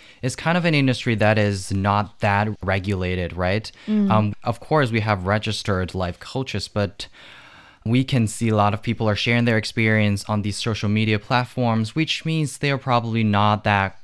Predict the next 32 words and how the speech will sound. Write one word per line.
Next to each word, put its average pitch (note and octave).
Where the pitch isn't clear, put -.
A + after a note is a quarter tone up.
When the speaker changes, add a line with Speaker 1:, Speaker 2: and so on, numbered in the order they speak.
Speaker 1:
registered A#2
or F#2+
qualified G#2+
life F2+
coaches. G#2
And G2+
in G2+
that A#2
case, F2+
we C3+
may A#2
not A#2
sure A#2+
that F#2+
the G2
quality C3
of F#2+
their G2
service C#3
they G2+
can G2+
provide G#2
is F#2
that G2
something G2+
that F#2
these, F#2+
you F#2+
know, F#2
what F#2+
we F#2+
say, F#2